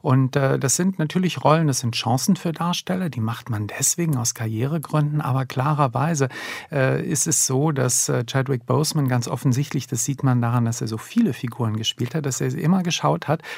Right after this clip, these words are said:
dass er einerseits populäre Figuren, also bekannte, nicht nur der Black Panther, sondern bekannte historische Figuren. Also wenn man zum Beispiel an, äh, Sportler denkt, äh, an den,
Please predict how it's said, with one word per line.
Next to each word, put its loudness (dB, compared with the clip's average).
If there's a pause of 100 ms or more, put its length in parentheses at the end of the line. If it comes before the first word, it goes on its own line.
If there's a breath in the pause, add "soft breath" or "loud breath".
dass 0
er -2
einerseits 2
populäre 0
Figuren, -8
also -2
bekannte, 0 (320 loud breath)
nicht 4
nur 6
der 0
Black -4
Panther, 4
sondern 0
bekannte -2
historische 0
Figuren. -4
Also -8
wenn -4
man 0
zum 0
Beispiel 0 (400 loud breath)
an, 2
äh, 0
Sportler 2
denkt, 0
äh, -2
an 0
den, -2